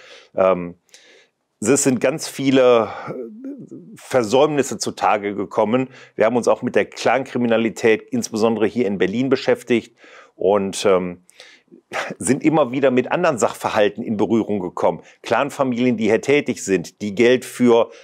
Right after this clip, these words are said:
bewaffneten Kampf im Ausland sammeln. Wir haben Berührungspunkte zu dieser hundert Kilo Goldmünze gehabt, die hier gestohlen worden ist, wo V-Leute auch ausgesagt hatten, wer dafür verantwortlich ist.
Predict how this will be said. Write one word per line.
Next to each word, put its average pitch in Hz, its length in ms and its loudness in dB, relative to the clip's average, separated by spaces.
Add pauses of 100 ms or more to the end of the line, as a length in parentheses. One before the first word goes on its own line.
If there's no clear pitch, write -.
(100)
bewaffneten 123 540 0
Kampf 120 240 -4
im 110 140 -2
Ausland 113 440 0
sammeln. 85 380 0 (360)
Wir 107 140 0
haben 123 160 0
Berührungspunkte 123 760 0
zu - 140 -10
dieser 117 260 0
hundert 131 320 0
Kilo 120 260 2
Goldmünze 117 680 0
gehabt, 85 280 -2
die 101 40 -6
hier 95 140 2
gestohlen 95 520 0
worden 85 320 2
ist, - 240 -6 (300)
wo 104 240 4
V-Leute 113 600 2
auch 90 100 -2
ausgesagt 107 580 0
hatten, 101 260 -2
wer 107 120 4
dafür 107 280 -2
verantwortlich - 760 0
ist. 113 280 -2